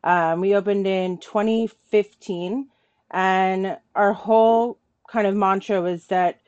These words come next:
you know, we take what we do really seriously, but we don't take ourselves seriously. You know, and, um, I think everyone on the call knows Nick Bennett, our beverage director, and he, you know, just sort of took that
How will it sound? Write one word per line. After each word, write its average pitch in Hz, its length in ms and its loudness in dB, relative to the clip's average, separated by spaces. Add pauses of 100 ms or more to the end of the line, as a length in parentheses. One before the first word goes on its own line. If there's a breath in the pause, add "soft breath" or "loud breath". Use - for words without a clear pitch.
(320)
you 196 80 -6
know, 196 100 0
we 202 140 4
take 220 240 0
what 220 100 2
we 202 120 4
do 190 200 2
really 185 260 0
seriously, 175 480 -4
but 165 120 -6
we 170 80 -4
don't 170 280 0 (120)
take 175 200 -4
ourselves 156 540 -4
seriously. 139 760 -10 (420)
You 165 80 -8
know, 170 160 2
and, 165 240 -4 (160)
um, 160 420 0 (100)
I - 60 -6
think 180 320 -8 (100)
everyone 214 360 4
on 185 140 -2
the 180 60 -6
call 170 360 2
knows 170 440 -4
Nick 175 280 -6
Bennett, 190 340 -2 (100)
our 175 280 0
beverage 175 480 -6
director, 180 420 -4
and 180 160 -4
he, 214 420 -2 (520 soft breath)
you 202 80 -2
know, 190 120 0
just 196 280 -4
sort 208 160 2
of 170 160 -6
took 208 240 -2
that 180 440 4